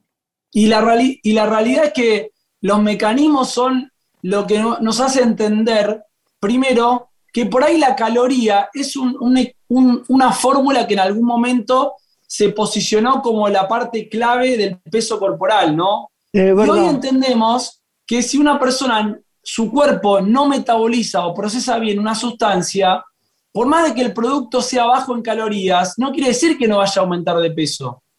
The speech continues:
Speaker 1: Y eso me parece
Speaker 2: Claro.
Speaker 1: que es algo totalmente, eh, contrario a, a lo que se instaló, digamos, de, popularmente de, de décadas,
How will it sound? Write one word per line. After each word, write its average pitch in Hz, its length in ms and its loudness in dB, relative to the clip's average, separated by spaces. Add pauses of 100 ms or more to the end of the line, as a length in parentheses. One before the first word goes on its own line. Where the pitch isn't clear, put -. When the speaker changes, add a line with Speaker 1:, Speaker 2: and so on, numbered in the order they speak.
Speaker 1:
Y 277 100 2
eso 311 220 0
me 240 100 2
parece 233 280 2
Speaker 2:
Claro. 220 40 2
Speaker 1:
que 220 60 2
es 214 120 -2
algo 240 500 0 (280)
totalmente, 262 1000 0 (360)
eh, 208 320 2 (480)
contrario 285 840 2
a, 208 140 0
a 202 140 -2
lo 196 120 -4
que 202 140 -4
se 208 240 -2
instaló, 214 840 0 (420)
digamos, 220 440 0
de, 196 160 0
popularmente 240 760 0
de, 208 240 0
de 190 180 -6
décadas, 214 760 -2